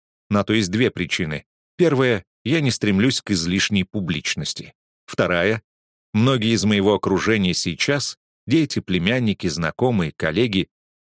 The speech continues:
вообще не знают или знают самое общее о моем прошлом. Пусть так и останется. Славы я не ищу, клиник, курсов и методов имени себя не создаю. Что терзало, просилось на бумагу,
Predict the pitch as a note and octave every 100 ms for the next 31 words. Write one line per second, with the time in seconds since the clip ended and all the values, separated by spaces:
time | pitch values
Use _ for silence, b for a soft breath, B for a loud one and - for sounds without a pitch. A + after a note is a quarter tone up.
0 | _ - C#3 - F3+ D3 F#2+ D#2+ F#2+ C#2+
1 | - - - G2+ D3 A2+ C#3 A#2 - B2+
2 | A2+ G#2 - A#2+ B2+ - G#2+ F#2 F2+ F2+
3 | F2+ F2+ E2 - - - - _ _ _
4 | _ F3+ D#3 - B2 - G#2+ G2 _ _
5 | _ - G#2 - F2 C#2+ C#2+ - - -
6 | _ _ _ _ _ - - B2+ A2+ G2+
7 | G2+ F#2+ F#2+ - - C3 C#2+ _ _ _
8 | _ F#3 F#3 D3+ A#2+ - - D3+ D3 -
9 | C3 G2+ G2 C3 G#2 G#2+ - A#2+ G#2 F#2+
10 | - F#2 G2 F#2+ - F2+ D#2 E2+ C#2+ -
11 | _ _ _ _ _ _ - D3+ - A2
12 | F2+ A#2 C3+ E2+ - _ _ B2+ C3+ -
13 | D3 A2+ A2+ F#2 G2+ A2 C#3 F2+